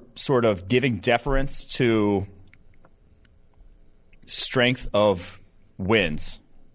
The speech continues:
like, uh, who you've beaten, why is Alabama at two? Alabama, the best team they've beaten is Ole Miss, a two-loss Ole Miss team. They, they really haven't beaten, like, a good team. If you're giving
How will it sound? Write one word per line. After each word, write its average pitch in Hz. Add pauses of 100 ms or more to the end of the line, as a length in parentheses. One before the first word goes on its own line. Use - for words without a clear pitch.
(460)
like, 95
uh, 101 (320)
who 135
you've 120
beaten, 82 (200)
why 107
is 113
Alabama 98
at 64
two? - (800)
Alabama, 110
the 95
best 107
team 110
they've 92
beaten 98
is 92
Ole 87
Miss, 82
a -
two-loss 90
Ole 80
Miss 71
team. - (480)
They, 104
they 101
really 104
haven't 95
beaten, 90
like, 82 (100)
a 95
good 87
team. - (840)
If 110
you're 117
giving 120